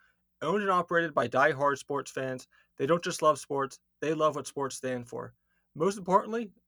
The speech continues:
they understand that you always want to rep your favorite team anywhere you go, whether it be a sporting event or grabbing a couple of drinks with the guys. Their apparel and products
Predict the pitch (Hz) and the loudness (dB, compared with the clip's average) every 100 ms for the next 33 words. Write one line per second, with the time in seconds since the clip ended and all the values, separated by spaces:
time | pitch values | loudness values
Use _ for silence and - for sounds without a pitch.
0 | 131 143 196 175 - 180 170 139 131 156 | -4 0 0 0 -2 -2 0 -2 -2 0
1 | 180 165 - 151 143 139 120 - 139 156 | 0 0 -2 -2 -2 -2 -4 -2 -2 -2
2 | - 131 131 131 _ _ 139 156 160 139 | -6 -8 -8 -10 _ _ -6 -4 -2 -2
3 | 135 113 113 120 _ _ - _ 139 143 | -2 -4 -6 -6 _ _ -20 _ -2 0
4 | 147 151 139 - 156 170 185 175 175 - | 0 0 0 0 0 0 0 0 0 -2
5 | 135 117 139 160 147 165 156 147 135 139 | -4 0 0 0 -4 -4 -4 -4 -6 -8
6 | 123 123 120 - - _ _ _ _ _ | -6 -4 -4 -6 -16 _ _ _ _ _
7 | 143 196 - 165 165 165 - 139 135 131 | 2 2 4 4 6 4 2 2 2 0